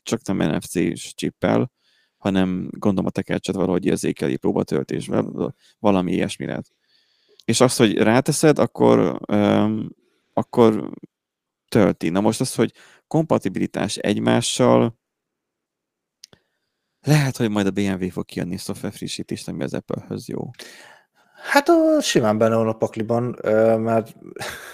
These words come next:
Speaker 2: <laughs> volt egy érdekes hozzászólás, ö, nem is tudom, hogy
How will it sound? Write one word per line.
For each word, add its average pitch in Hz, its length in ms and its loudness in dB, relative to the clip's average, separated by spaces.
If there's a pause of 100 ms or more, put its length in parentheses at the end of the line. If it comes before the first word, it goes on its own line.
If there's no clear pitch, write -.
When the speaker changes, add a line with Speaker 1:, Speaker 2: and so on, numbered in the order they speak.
(140)
Speaker 2:
<laughs> - 640 -10
volt 160 240 10
egy 110 80 -4
érdekes 113 520 4
hozzászólás, 113 1040 2
ö, - 120 -8 (800)
nem 117 120 -12
is 107 160 -14
tudom, 104 220 -4
hogy 104 220 -6